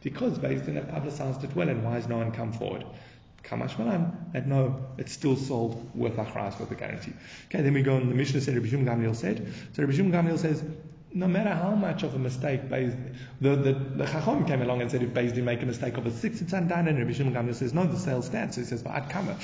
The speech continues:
So how much of a mistake would the sale still stand? So Amar Rav Huna bar Rav Yehuda, Amar Rav Sheshes, Rav Yehuda bar Yehuda says, "Name of Rav Sheshes ad palga," until half the value. So if Beis Din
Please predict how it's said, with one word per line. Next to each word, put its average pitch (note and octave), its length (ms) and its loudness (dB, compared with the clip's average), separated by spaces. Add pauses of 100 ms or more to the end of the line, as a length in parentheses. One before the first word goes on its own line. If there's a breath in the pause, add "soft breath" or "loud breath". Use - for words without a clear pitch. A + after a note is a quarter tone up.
(220 loud breath)
So F3 120 0
how F3 260 2
much F3+ 360 4
of F3+ 120 6
a D3 80 4
mistake C3+ 460 2
would C#3 340 6
the C#3 100 6
sale C3+ 440 4
still C3+ 300 4
stand? G2 480 -2 (480 loud breath)
So - 120 -8
Amar A#2+ 200 2
Rav B2 120 0
Huna D#3+ 160 2
bar B2 280 2 (380 loud breath)
Rav A2+ 140 -2
Yehuda, C#3 300 4
Amar B2+ 160 0
Rav A2 100 0
Sheshes, E3+ 400 0
Rav A2+ 100 0
Yehuda C#3+ 200 2
bar B2 200 0 (1400 loud breath)
Yehuda C3 340 4
says, C3 200 0
"Name C#3+ 180 2
of B2 80 4
Rav A2 80 2
Sheshes E3+ 420 -2
ad C#3+ 160 -4
palga," C#3 460 -2
until B2 320 -2
half A#2 380 -4
the - 60 -4
value. G#2 340 -6
So - 160 -6
if - 180 -6
Beis D#3 260 0
Din C3 300 0